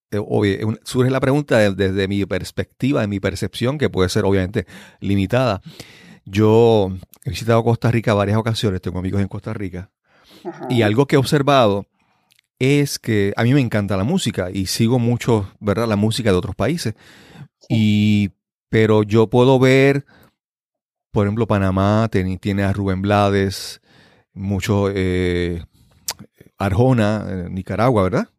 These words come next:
Speaker 1: ¿Dónde es? ¿De dónde?
Speaker 2: Ujú.
Speaker 1: Sí.
Speaker 2: Es
Speaker 1: Y
Speaker 2: Ujú.
Speaker 1: veo muchos países, y entonces cuando yo busco algún artista que yo digo de Costa Rica, yo digo, "Wow, no con-, no conozco". Por ejemplo, yo, eh,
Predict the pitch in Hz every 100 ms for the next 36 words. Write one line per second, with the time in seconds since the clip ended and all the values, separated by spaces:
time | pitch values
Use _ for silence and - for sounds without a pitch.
0 | _ _ 104 131 165 202 - 180 202 302
1 | - - - - - - 127 120 - 98
2 | 95 _ _ _ - 139 117 139 185 175
3 | 190 214 - 185 196 175 143 - - 143
4 | 135 156 196 202 175 139 123 120 107 139
5 | 139 180 185 180 139 127 143 151 147 156
6 | 147 - 139 135 120 110 120 123 127 113
7 | 110 104 - 98 107 113 110 110 107 -
8 | - - - - 104 101 101 101 98 _
9 | _ _ _ - 98 160 135 104 95 120
10 | 120 110 - 127 107 95 107 104 95 95
11 | 90 - _ _ _ - _ _ _ _
12 | - 92 90 90 92